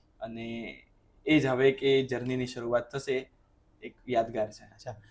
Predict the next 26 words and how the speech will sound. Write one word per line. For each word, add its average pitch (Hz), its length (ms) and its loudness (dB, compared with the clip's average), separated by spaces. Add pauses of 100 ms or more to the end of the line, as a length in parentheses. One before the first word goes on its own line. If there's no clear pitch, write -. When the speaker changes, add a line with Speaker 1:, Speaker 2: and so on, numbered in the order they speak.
(120)
Speaker 2:
અ, 139 380 0
આ 147 60 4
એક 156 200 4
મોટી 139 300 2
ઘટના 131 340 4
છે 131 120 -2
તમારા 127 360 -2
લાઈફની. 120 440 -6
Speaker 1:
Definitely. 120 260 -10
Speaker 2:
એક - 80 -8
રામ 127 160 2
મંદિરનું 147 480 0
પ્રાણ 131 200 -2
પ્રતિષ્ઠાનું 131 560 -8
મુહૂર્ત, 127 280 -2 (920)
એ 143 60 -4
પછી 139 300 -2
આ 135 100 6
ઘટના 131 280 -4 (680)
અને 135 360 -4
નરેન્દ્ર 131 500 -2
મોદી 131 240 -2
સાહેબની 135 460 0
શપથવિધિનું 143 720 2
પણ 165 160 0
મુહૂર્ત, 151 280 4